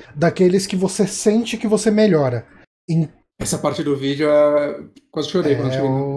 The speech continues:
Speaker 1: o Old Boy
Speaker 2: Old
Speaker 1: total,
Speaker 2: Boy
Speaker 1: né?
Speaker 2: puro.
Speaker 1: Ah, ah, eu nem sabia que o cara conversava com você, se você esperar.
Speaker 2: Eu também não, já, já, eu acho que eu já cheguei jogando uma garrafa
Speaker 1: É,
Speaker 2: na cabeça.
Speaker 1: é bem isso. Ah, mas enfim,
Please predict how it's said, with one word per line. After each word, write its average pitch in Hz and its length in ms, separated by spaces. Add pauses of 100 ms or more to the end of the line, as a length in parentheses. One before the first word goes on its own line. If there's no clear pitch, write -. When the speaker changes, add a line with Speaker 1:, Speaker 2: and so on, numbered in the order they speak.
(320)
Speaker 1:
o 151 140
Old 147 180
Boy 143 520 (140)
Speaker 2:
Old 147 180
Speaker 1:
total, 143 420
Speaker 2:
Boy 117 100
Speaker 1:
né? 117 160 (280)
Speaker 2:
puro. 147 380 (420)
Speaker 1:
Ah, 147 680 (640)
ah, 330 160 (100)
eu 233 100
nem 262 140
sabia 233 440
que 226 100
o 190 60
cara 190 200
conversava 170 540
com 160 140
você, 143 460 (140)
se - 200
você 131 320
esperar. 135 400
Speaker 2:
Eu 170 60
também 208 280
não, 196 200
já, 185 120 (140)
já, 185 140 (360)
eu 170 80
acho 160 80
que 196 80
eu 185 40
já 190 60
cheguei 185 320
jogando 180 300
uma 185 140
garrafa 151 400
Speaker 1:
É, 151 220
Speaker 2:
na 208 80
cabeça. - 360
Speaker 1:
é 160 60
bem 156 440
isso. - 240 (640)
Ah, 160 680
mas 196 300
enfim, 196 340